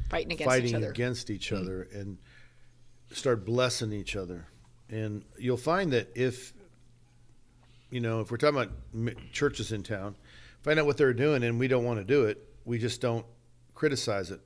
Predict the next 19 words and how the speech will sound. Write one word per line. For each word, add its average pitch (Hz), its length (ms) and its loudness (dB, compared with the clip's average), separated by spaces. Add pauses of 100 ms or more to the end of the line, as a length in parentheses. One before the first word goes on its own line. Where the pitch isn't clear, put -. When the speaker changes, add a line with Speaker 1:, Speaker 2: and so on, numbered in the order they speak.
Speaker 2:
and 117 160 -4
we 117 60 0
support 131 420 2
it 120 100 0
in 120 180 -4
what 117 160 -2
way 120 160 0
we 107 120 -6
can, 123 440 -4 (600)
verbally, 120 560 2
or 127 100 4
we 113 120 0
put 120 200 0
it 113 80 2
in 113 120 0
our 110 100 -2
bulletins, 107 640 -2
or 107 80 0
we 104 260 -4